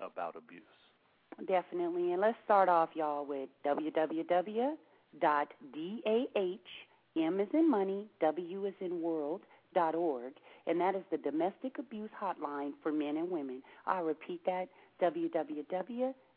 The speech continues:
Speaker 2: D as in dog, A as in apple, H as in Henry, M as in money,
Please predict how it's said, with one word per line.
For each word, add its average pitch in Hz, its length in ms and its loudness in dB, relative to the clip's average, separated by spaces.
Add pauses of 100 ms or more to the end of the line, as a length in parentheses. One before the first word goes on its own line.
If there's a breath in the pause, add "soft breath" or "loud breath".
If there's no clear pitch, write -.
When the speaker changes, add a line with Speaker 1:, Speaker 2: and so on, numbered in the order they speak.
(160)
Speaker 2:
D 180 180 -2
as 247 120 -2
in 320 120 2
dog, 170 360 0 (120)
A 185 160 -2
as 214 140 -6
in 277 140 -2
apple, 170 500 -6
H 180 160 -2 (100)
as 240 140 -4
in 277 160 -2
Henry, 160 320 0 (320 loud breath)
M 190 160 4
as 269 120 -2
in 311 160 4
money, 160 300 -2